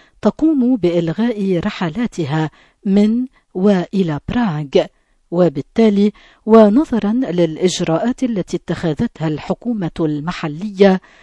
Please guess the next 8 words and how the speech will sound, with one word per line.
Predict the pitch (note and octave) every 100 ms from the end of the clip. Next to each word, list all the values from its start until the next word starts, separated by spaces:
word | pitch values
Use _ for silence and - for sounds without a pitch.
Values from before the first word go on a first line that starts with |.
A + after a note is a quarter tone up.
| _ _
وبعد | G3+ G#3 F#3 G3+ F#3+ F3
الاستماع | F#3+ F3+ G3+ - - F#3 C#4+ B3+
أيضاً | E3 G3+ F3 E3 F3 A3+ B3+ - - _ -
إلى | A3 G3+ E3+
مجلس | A3+ - A3+ G#3+ A#3
أساقفة | G#3 F#3 - D#3 - A#3+ G#3 -
الجمهورية | F#3+ E3+ E3+ G3 D3+ D#3+ B3 B3+ A#3 -
التشيكية | G3+ - - E3 - A3 D3+ D#3